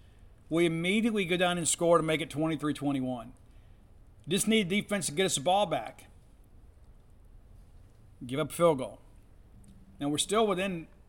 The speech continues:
striking distance, obviously, but they make the field goal here. Excuse me, they missed the field goal here. Yeah, thank you. They missed the field goal here after a sustained drive. So we get the ball back. You got a chance to go down and do some big things, and, uh,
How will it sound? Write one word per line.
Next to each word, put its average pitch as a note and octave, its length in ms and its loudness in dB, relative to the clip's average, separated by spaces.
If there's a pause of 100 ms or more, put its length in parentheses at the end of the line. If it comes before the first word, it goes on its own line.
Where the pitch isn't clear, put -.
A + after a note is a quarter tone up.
striking A#3 460 2
distance, C3+ 400 -4
obviously, C#3 540 -4 (1000)
but C3+ 100 -8
they E3 80 2
make F3+ 180 2
the D#3 60 -8
field F#3+ 260 2
goal C#3 180 0
here. A#2+ 380 -8
Excuse E3+ 260 -2
me, D3 60 -2
they C3+ 100 -2
missed G3+ 260 2
the C3+ 60 -4
field C3+ 240 -2
goal A#2+ 140 -4
here. A2+ 220 -12 (500)
Yeah, B2+ 140 -6 (240)
thank E3 240 0
you. F#2+ 180 -12
They B2+ 100 -12
missed E3 200 -4
the - 60 -8
field D#3+ 240 0
goal C3 120 -2
here A2+ 280 -10 (1300)
after E3+ 400 0
a D#3 60 2
sustained C#3+ 460 0
drive. C3 400 -2
So C#3+ 100 -2
we C3+ 120 -2
get E3 160 -6
the B3 60 0
ball F#3 260 2
back. C#3+ 520 -2 (840)
You C3+ 120 -4
got D#3 180 2
a F#3+ 40 -2
chance F#3 280 -2
to D#3 60 -2
go E3+ 60 0
down E3+ 160 2
and D3+ 80 -2
do E3 100 0
some D3+ 160 -2
big D3 220 -2
things, D#3+ 520 -2 (140)
and, D3 280 -2
uh, C#3 360 -2